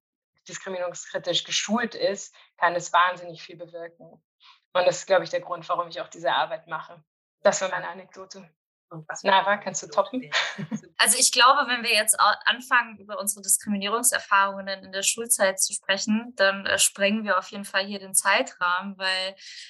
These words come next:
Speaker 3: grad als, ja, nicht weiß gelesene Menschen, ähm, sind das Dinge und dann auch irgendwie, sag ich mal, in den zweitausender, neunziger,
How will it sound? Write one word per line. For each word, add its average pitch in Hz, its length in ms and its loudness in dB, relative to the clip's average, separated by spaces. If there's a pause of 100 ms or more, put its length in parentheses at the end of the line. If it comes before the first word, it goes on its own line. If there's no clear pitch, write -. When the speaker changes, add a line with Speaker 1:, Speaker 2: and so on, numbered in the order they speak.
(160)
Speaker 3:
grad 208 440 6
als, 208 540 6 (100)
ja, 254 440 6 (260)
nicht 262 240 -6
weiß 220 320 6
gelesene 226 460 -12
Menschen, 240 520 -2 (260)
ähm, 220 380 0
sind 214 220 -4
das 226 240 0
Dinge 220 400 0
und 208 80 0
dann 214 200 6
auch 220 200 2
irgendwie, 214 360 -12
sag 202 160 2
ich - 140 -18
mal, 214 100 -8
in 196 80 -14
den 202 120 -14
zweitausender, 208 880 -2
neunziger, 208 800 -4